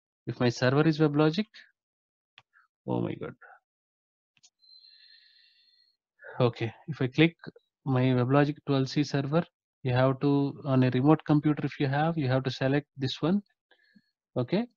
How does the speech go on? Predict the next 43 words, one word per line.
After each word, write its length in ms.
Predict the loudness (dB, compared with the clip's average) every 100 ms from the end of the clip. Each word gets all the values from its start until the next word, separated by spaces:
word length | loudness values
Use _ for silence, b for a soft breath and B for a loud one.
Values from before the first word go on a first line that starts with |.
| _
and 100 | 0
you 80 | 4
have 140 | 4
to 80 | 4
click 260 | 0 -2 4
on 160 | 4
next, 400 | 4 2 -4 -12 -18 _
and 380 | -4 0 0 -4 -6
you 80 | 0
have 140 | 2
to 80 | 2
select 240 | 2 2
the 80 | 2
J 200 | 2 4
V 120 | 6
M 140 | 6 8
vendor, 340 | 8 6 4 0 _ _ B B B B B B _
uh, 460 | 0 2 2 2 2
JRocket, 600 | 0 2 6 6 4 2 2 _
and, 880 | -8 -4 -2 -2 0 0 0 0 0
or 260 | -2 0 2
if 140 | 2
you 100 | 4
are, 140 | 4 2
it 140 | 0
is 120 | 0
an 140 | 4 4
Oracle, 340 | 4 2 0
you 60 | 2
have 160 | 0
to 60 | -2
select, 380 | -2 0 0 0
you 100 | 0
have 200 | 2 0
to 160 | 0 -2
th-, 180 | -2 -2
select 280 | -2 0
the 80 | 0
version 400 | 0 -2 2 4
of 180 | 4 0
it, 80 | -6 -8 _ b b b b -10 -6 -6 -8 -12 -18 -20 -20 -20 -20 -20 -20 -20 -20 _ _ _ -4
to 60 | -2
select, 560 | 2 0 -2 -12 -20